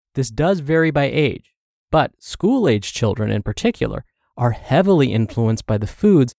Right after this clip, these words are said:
the rest of the family eats. So, as today's author, Crystal, said, if the family can model healthy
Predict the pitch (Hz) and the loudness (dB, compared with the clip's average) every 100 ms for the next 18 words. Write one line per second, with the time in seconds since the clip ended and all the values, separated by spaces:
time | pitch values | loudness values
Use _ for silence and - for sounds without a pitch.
0 | _ _ - 120 107 143 - - 123 101 | _ _ -2 0 2 0 0 -4 -6 -4
1 | 117 - 180 175 117 - 101 - - - | -4 0 0 0 -2 -4 -8 -10 -18 -20
2 | _ _ _ _ _ _ - 147 139 147 | _ _ _ _ _ _ -4 2 2 2
3 | - 120 120 - 123 123 123 107 - 117 | -2 -2 -2 -4 0 0 2 0 -2 -4
4 | - 113 - 107 - 208 123 - _ _ | -4 -4 -4 -6 0 2 2 -4 _ _
5 | _ - 135 - - - 202 233 147 - | _ -2 -2 -2 -4 0 0 0 0 0
6 | 110 101 107 113 147 190 226 - _ - | 0 0 0 2 2 2 -2 -8 _ -2
7 | 127 - | -2 0